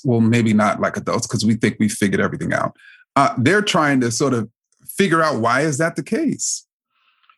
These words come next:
And if we're not actively teaching them about racism, then what are they gonna assume? They're gonna th-,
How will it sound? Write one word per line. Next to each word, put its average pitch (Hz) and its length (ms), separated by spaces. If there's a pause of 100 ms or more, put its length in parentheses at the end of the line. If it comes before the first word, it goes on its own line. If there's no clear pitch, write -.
(140)
And 160 140
if 160 180
we're 180 180
not 190 440 (100)
actively 165 560
teaching - 480
them 107 380 (1500)
about 143 480 (420)
racism, 139 840 (460)
then 160 200
what 175 120
are 185 60
they 185 140
gonna 185 160
assume? 170 500
They're 147 180
gonna 156 260 (180)
th-, 226 160